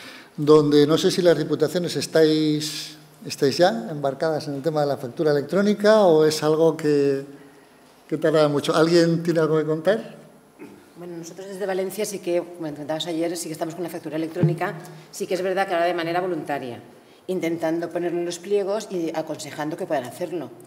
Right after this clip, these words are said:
Speaker 2: Intentamos también que para las pequeñas empresas que no tienen el acceso, como estamos diciendo, a la administración electrónica, que sabemos también es uno de los escollos que tenemos en este momento, se les hace un tipo simulador para que puedan, eh,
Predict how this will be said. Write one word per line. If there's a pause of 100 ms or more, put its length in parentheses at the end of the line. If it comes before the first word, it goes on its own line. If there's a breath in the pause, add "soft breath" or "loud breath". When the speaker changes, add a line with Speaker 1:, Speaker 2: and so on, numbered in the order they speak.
(440 loud breath)
Speaker 2:
Intentamos
también
que
para
las
pequeñas
empresas
que
no
tienen
el
acceso,
como
estamos
diciendo,
a
la
administración
electrónica,
que
sabemos
también
es
uno
de
los (280 loud breath)
escollos
que
tenemos
en
este
momento, (380 loud breath)
se
les
hace
un
tipo
simulador
para
que
puedan,
eh,